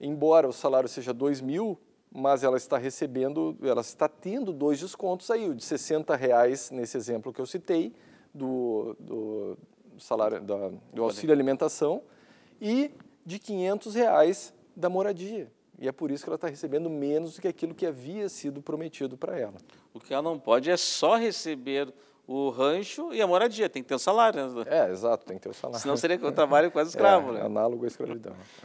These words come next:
Speaker 2: Tá bom, ah, temos aqui a pergunta da telespectadora Júlia.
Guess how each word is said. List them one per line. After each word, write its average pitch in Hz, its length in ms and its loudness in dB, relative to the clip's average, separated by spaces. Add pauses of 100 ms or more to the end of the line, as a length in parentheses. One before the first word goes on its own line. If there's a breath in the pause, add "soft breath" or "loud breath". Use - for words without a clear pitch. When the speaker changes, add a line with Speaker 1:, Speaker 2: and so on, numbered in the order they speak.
(120)
Speaker 2:
Tá 147 80 -4
bom, 143 280 2
ah, 151 480 4
temos 214 180 -4
aqui - 180 -8
a 180 60 -2
pergunta 165 380 -2
da 165 260 4
telespectadora 156 960 -2
Júlia. 123 560 2